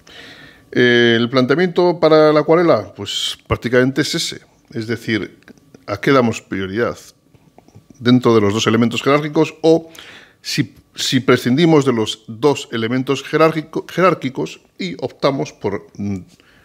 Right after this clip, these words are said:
potenciar este elemento? El elemento playa gente, eso queda al gusto de cada uno.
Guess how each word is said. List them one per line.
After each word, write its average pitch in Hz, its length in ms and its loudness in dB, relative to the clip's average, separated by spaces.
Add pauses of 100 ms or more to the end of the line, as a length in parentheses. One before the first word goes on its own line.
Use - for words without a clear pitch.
(140)
potenciar 104 600 -2 (180)
este - 260 -8
elemento? - 480 -18 (540)
El 92 120 -10
elemento 90 420 0
playa 85 300 -4
gente, 147 520 2 (1300)
eso 135 180 2
queda 131 480 4
al 98 380 -4
gusto 101 360 -10
de 87 60 -10
cada 78 220 -12
uno. 82 160 -20